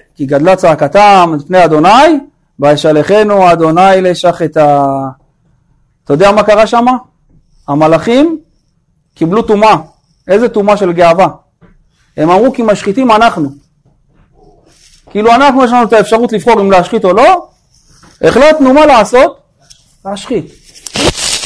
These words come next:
אין דבר כזה, אתם שליחים. אם אתם שליחים, מה אתם מדברים ככה? מה זה "כי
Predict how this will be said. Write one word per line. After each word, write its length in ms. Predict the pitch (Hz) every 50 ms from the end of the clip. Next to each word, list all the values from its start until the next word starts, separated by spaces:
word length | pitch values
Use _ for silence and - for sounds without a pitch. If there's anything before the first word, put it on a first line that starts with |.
| - - _ _ _ _ _ _ _ _ _ _ _ _ - - - - - - - - - - - _ _ _ _ _ _ _ _ _ _ _ _ _ _ _ _ - - - _ - - - - 180
אין 80 | 233 285
דבר 240 | 370 381 381 311 -
כזה, 200 | 269 233 208 196
אתם 160 | 175 220 220
שליחים. 420 | - - 269 269 294 381 403 392 277 160 135 - - - - - - - - _ _ _ _ _ _
אם 140 | 233 277 339
אתם 200 | 320 330 320 277
שליחים, 360 | - 277 262 - 220 202 196
מה 260 | 190 190 196 247 330
אתם 100 | 381 - 392 381
מדברים 280 | 370 330 262 262 226
ככה? 280 | 196 196 160 - 143 127 - _ _ _ _ _ _ _ _ _ _ _ _ _ _ _ _ _ _ _ _ _ _ _ _ _ -
מה 140 | - 277 370
זה 80 | 381
"כי 80 | 381 381